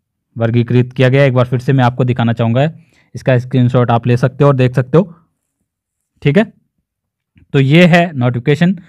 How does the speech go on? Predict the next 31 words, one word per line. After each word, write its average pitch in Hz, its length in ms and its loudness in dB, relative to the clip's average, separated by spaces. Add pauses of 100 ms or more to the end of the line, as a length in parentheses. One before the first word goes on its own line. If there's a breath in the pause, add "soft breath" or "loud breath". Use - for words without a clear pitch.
(200 loud breath)
जो 127 160 -2
कि 135 260 -2 (140)
आज 143 240 4
ही 165 120 2
जारी 147 240 2
हुआ 143 220 2
है 151 160 2
आरएसएम 127 440 0
एसएसबी 120 380 -4
के 117 100 -4
द्वारा। 123 360 0 (280 loud breath)
टोटल 143 280 0
दो 139 140 2
सौ 147 120 0
बत्तीस 127 380 -2
पदों 123 240 -2
का 123 100 0
इजाफा 123 420 0 (320 loud breath)
पटवारी 123 380 2
भर्ती 123 320 -4
के 151 120 2
लिए 170 260 2 (260 loud breath)
और 120 280 0
प्री 147 260 -2
हो 139 200 0
चुका 170 300 2
है। 175 220 2
जो 143 160 -2
कट 127 260 -2
ऑफ 190 220 4
है 185 160 2